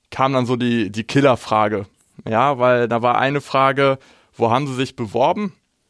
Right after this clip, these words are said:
Und dann <laughs> wurde ich tatsächlich, äh, an diesem Tag, ähm, kannst du dir vorstellen, war so ein Tisch, äh, fünf Personaler sitzen da, ähm, von Vorstandsetage, alles die Entscheider. Und dann kam die Frage,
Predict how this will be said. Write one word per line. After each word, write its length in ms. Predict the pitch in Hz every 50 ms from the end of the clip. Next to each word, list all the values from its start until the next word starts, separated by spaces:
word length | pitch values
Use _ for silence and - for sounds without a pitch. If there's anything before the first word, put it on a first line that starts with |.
| _ _ _ _ _ - - -
Und 120 | - 147
dann 240 | 143 147 - 147 139
<laughs> 0 |
wurde 200 | 180 180 156 151
ich 80 | 143 -
tatsächlich, 560 | - 135 131 - 147 151 - - 147 135 -
äh, 340 | - 127 131 127 127 120 - -
an 240 | - - - 135 143
diesem 240 | 139 143 139 139 123
Tag, 380 | - - 127 139 147 147 - - _ - - - - _ - -
ähm, 460 | 110 113 113 113 117 113 117 113 107 120 - - - -
kannst 240 | - 127 127 120 -
du 60 | 135
dir 60 | 127 123
vorstellen, 520 | - - 131 143 - - 139 127 127 113
war 140 | 120 120 113
so 80 | 123
ein 80 | 127 120
Tisch, 340 | - - 160 165 160 - -
äh, 220 | 135 131 135 135 127
fünf 320 | - - 151 151 - -
Personaler 720 | - 143 139 127 127 127 135 143 156 170 175 170 170 160
sitzen 340 | - 180 175 - - - 160 156
da, 480 | 156 147 151 151 147 135 120 127 127
ähm, 120 | 127 127 117
von 220 | - 123 123 120
Vorstandsetage, 1080 | - - 127 131 139 - 139 135 - - - - - 127 127 131 131 - 165 127 123 113 _ _ - - _ _ _
alles 400 | - - - 123 139 135 - -
die 160 | - 120 123
Entscheider. 600 | 117 104 120 - - 110 - 139 156 175 175 175 - - - - - - _ -
Und 60 | 113
dann 100 | 120 117
kam 200 | - 127 123 135
die 60 | 127
Frage, 560 | - - 120 120 127 127 123 127 127 123 -